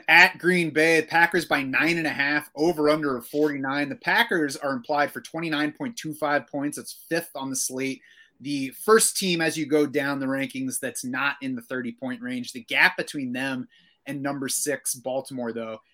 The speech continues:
is pretty sizable. So, uh, like the scoring outlook for the Packers in this one, and Davante Adams owners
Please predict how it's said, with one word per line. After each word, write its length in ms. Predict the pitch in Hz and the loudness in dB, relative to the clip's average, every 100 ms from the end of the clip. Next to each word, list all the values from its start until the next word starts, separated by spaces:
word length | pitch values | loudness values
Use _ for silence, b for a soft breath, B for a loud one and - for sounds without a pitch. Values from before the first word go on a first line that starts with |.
| _ | _
is 100 | 117 | -8
pretty 260 | - 151 117 | -4 -4 -4
sizable. 600 | - 120 120 107 98 101 | -4 -4 -4 -8 -12 -10
So, 380 | - 127 120 b b - | -6 -4 -4 b b -8
uh, 240 | 131 127 120 | -6 -6 -2
like 300 | 143 190 185 | 2 2 2
the 100 | 180 | 0
scoring 540 | - 165 156 156 151 131 | 0 2 2 2 0 0
outlook 400 | 147 139 135 - - | -2 -2 -6 -6 -6
for 160 | 143 | -4
the 80 | 127 | -4
Packers 420 | 139 139 - 127 | -4 -4 -4 -6
in 80 | 120 | -6
this 240 | 120 - | -6 -6
one, 160 | 127 127 | -8 -6
and 100 | 131 | -4
Davante 380 | 147 220 208 143 | 2 2 4 2
Adams 460 | 139 147 131 120 - | 4 2 2 -6 -8
owners 440 | 120 120 117 - | -8 -6 -6 -8